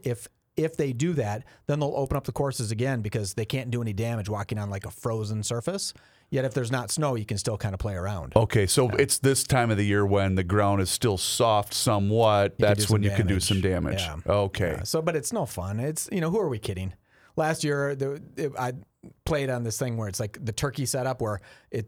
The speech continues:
Speaker 1: they take the whole course and you play, like, seven holes, and some of the holes are, like, nine hundred yards long. It's super fun, right?
Speaker 2: Yeah.
Speaker 1: But then my face was all burnt red from the freezing wind. I was like, <laughs> "What am I doing?"
Speaker 2: Why, why am I doing
Speaker 1: Like,
Speaker 2: this?
Speaker 1: why? I mean,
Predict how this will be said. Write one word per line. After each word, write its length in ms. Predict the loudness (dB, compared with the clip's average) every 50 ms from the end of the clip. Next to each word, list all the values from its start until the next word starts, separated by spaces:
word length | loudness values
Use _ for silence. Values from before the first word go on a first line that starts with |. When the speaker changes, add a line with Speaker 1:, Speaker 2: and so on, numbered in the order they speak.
| -4 -4
Speaker 1:
they 100 | -4 -2
take 220 | 0 -2 -2 -2
the 80 | -2 -2
whole 160 | -2 -2 -2
course 240 | -2 -2 -2 -2 -2
and 60 | -4
you 60 | -4
play, 180 | -4 -4 -4 -4
like, 160 | -4 -6 -4
seven 280 | -4 -4 -2 -2 -2 -2
holes, 360 | -2 0 0 -2 -2 -2 -4
and 180 | -6 -6 -4
some 180 | -4 -2 -2 -2
of 40 | -2
the 80 | -2
holes 240 | -2 -2 -2 -4 -4
are, 40 | -6
like, 120 | -6 -6 -4
nine 240 | -4 -4 -2 -2 -4
hundred 140 | -4 -4
yards 260 | -4 -4 -4 -4 -4 -4
long. 240 | -4 -4 -4 -4
It's 140 | -4 -2 -2
super 160 | -2 -2 -2
fun, 340 | -4 -4 -4 -2 -2 -4 -6 -8 -10 _
right? 220 | -6 -4 -2 -2 2
Speaker 2:
Yeah. 320 | 4 4 6 6 4 2 2 0 0
Speaker 1:
But 220 | 2 2 2 2
then 300 | 0 0 0 0 -2 -4 -6 -10 _ _ _ _ _ _ _ -4
my 100 | -4 -4
face 440 | -4 -2 0 2 2 2 2 0
was 100 | 0 -2
all 160 | 0 0 -2 -2
burnt 480 | -2 -2 0 0 2 2 0 -2 -4 -2
red 360 | -2 0 2 0 0 -2 -2
from 160 | -2 -2 0
the 100 | 0 -2
freezing 540 | -2 -4 -4 -2 0 0 2 0 0 0 0
wind. 160 | 0 2 2
I 40 | 2
was 80 | 0 0
like, 80 | -2 -6
<laughs> 320 | -6 -10 -16 _ _ _
"What 140 | _ -4 -2
am 40 | -2
I 40 | 0
doing?" 280 | 0 0 0 2 2
Speaker 2:
Why, 180 | 4 4 6 6
why 160 | 6 4 4
am 80 | 4 4
I 60 | 2 2
doing 180 | 2 2 4
Speaker 1:
Like, 120 | 4 4 4
Speaker 2:
this? 40 |
Speaker 1:
why? 360 | 4 2 2 2 2 0 0 2
I 20 | 2
mean, 120 | 2 4